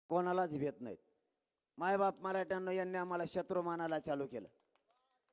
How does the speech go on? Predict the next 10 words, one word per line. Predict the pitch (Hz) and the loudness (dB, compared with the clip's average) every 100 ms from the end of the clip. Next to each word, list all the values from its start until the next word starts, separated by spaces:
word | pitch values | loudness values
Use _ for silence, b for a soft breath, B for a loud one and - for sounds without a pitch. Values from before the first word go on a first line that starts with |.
| _ _ _ _ | _ _ _ _
आम्हाला | - 196 196 202 202 | 0 4 6 8 8
दुश्मन | 151 190 190 190 202 | 6 4 6 4 2
मानायला | 196 190 196 190 | 2 0 0 0
चालू | 180 170 156 | 2 2 0
केलं. | 139 104 - _ _ _ _ _ _ _ _ _ _ _ _ - | -2 -6 -8 _ _ _ _ _ _ _ _ _ _ _ _ 0
मायबापांनो, | 190 202 208 202 208 202 202 | 4 6 6 6 6 6 6
आम्ही | 202 196 | 6 4
काय | 190 202 | 4 4
चूक | 202 202 202 | 4 -2 2
केली? | 196 165 | 2 2